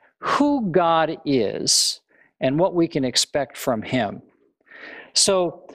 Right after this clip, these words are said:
from this passage, we see first and foremost that God is our Father. There is this sense of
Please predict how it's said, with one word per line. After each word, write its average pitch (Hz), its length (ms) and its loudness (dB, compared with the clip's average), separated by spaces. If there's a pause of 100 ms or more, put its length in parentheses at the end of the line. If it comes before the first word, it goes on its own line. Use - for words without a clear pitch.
(440)
from 233 440 4
this 196 260 2
passage, 143 840 0
we 170 260 2
see 170 340 2
first 214 520 0
and 147 180 0
foremost 147 800 0 (400)
that 170 240 2
God 247 420 4
is 180 600 4
our 185 340 4
Father. 214 680 0 (800)
There 196 200 6
is 185 180 2
this 170 200 4
sense 202 300 2
of 165 260 -2